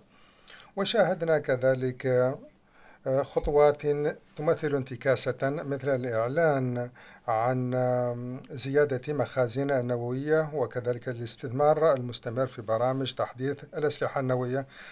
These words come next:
هذا كله ضد روح المادة السادسة من معاهدة الانتشار. وهذا يوضح أن بعض الدول تود الإبقاء على صكو-، على آليات الدمار بشكل دائم على خلاف التزاماتها القانونية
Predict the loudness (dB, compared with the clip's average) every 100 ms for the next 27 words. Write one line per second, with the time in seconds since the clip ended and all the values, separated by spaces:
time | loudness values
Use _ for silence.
0 | -6 0 4 4 2 -2 2 2 2 2
1 | 4 4 2 -4 -2 0 0 -2 -4 -4
2 | -4 -6 -4 -4 -6 -6 -4 -4 -6 -4
3 | -4 -4 -10 -10 -10 -6 -2 -2 -4 -10
4 | -20 -20 -20 -2 0 6 6 6 4 0
5 | -2 -6 0 0 2 0 2 2 4 2
6 | 2 -2 -6 -14 -8 -4 2 4 4 -2
7 | -8 -20 -2 2 6 4 4 4 4 2
8 | -6 2 6 6 6 2 2 2 0 -6
9 | -10 -10 -4 -4 0 0 0 -2 -2 -2
10 | -4 -6 -2 -2 -2 -4 -10 -8 -10 -4
11 | -2 -2 -4 -2 4 4 2 -6 2 2
12 | 2 -8 -6 -4 -4 -6 -6 -6 -6 -2
13 | -2 -2 -6 -6 -6